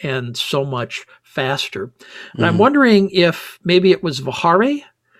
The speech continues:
Speaker 1: although I don't know if he was old enough, but if it was Vihari,
Speaker 2: It could be.
Speaker 1: Kelpians in the future there presumably know about how you endure that and survive it, but he would have gone through it, uh, by, by himself, alone.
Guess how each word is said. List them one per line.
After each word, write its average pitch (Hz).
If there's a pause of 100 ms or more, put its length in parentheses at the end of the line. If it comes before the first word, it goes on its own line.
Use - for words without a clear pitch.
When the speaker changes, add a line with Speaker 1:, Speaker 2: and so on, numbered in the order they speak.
(400)
Speaker 1:
although 143
I 151
don't 165
know 170
if 151
he 170
was 143
old 151
enough, 175
but 135
if 131
it -
was 127
Vihari, 165
Speaker 2:
It 180 (360)
could 180
be. 202
Speaker 1:
Kelpians 147 (140)
in 151
the 135
future 147
there 135
presumably 139
know 139
about 120
how -
you 139
endure 139
that 127
and 131
survive 123
it, 151 (300)
but 131
he -
would 180
have 165
gone 156
through 165
it, - (240)
uh, 131
by, 135
by 131
himself, 180
alone. 151